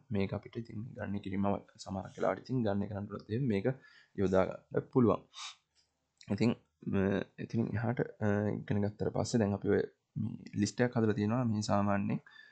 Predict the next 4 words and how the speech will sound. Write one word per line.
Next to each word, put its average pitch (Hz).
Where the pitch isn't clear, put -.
මේ 101
නිරපේක්ෂ 113
වර්තනාංකත් 95
එක්ක -